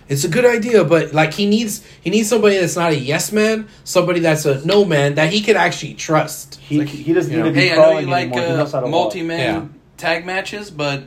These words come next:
Speaker 3: the Guns and the Acclaim can run a match by themselves. We don't need two other teams."
Speaker 1: Yeah. Whew. That was a lot.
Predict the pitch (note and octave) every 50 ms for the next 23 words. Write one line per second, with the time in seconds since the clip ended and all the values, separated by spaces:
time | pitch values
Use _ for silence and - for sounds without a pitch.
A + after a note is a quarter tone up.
0 | - - _ _ - _ - - - _ - - C3 C3+ C3+ C3+ D#3 E3 E3+ F3
1 | E3 E3 D#3 D3 C#3 C#3 C#3 - F3 E3+ E3 D#3 C#3+ C3 B2+ B2 A#2+ A#2+ - -
2 | - - - - - - - - - D3 C3 B2 B2 A#2+ - - - - - -
3 | - - B2 C3 C#3+ D3 D3 D3 C#3 C#3 C3+ C3+ C3 C3 - - B2+ B2 B2 A#2+
4 | A#2 A2+ - C3+ B2 A2+ G#2+ G#2+ B2 A#2+ B2 B2+ B2 A#2+ B2 B2 A#2+ A#2+ - -
5 | B2+ B2 A#2+ A2+ A2+ A2 - A#2+ A2 A2 G#2+ G2 F#2 - - - G#2+ G#2+ A2 G#2
6 | F#2 - - - - - - - - - _ - - - - - - - - -
7 | - - - - - - - - - - - - - - - - - - - -
8 | - - - - - - - - - - - G4 G#4+ G#4 - - - - - -
9 | - - - - - - - - - - - - - D3+ F#3+ A#3+ B3+ A#3+ C#3+ C#3+
10 | C#3+ C#3 C3+ C3+ B2+ B2 - -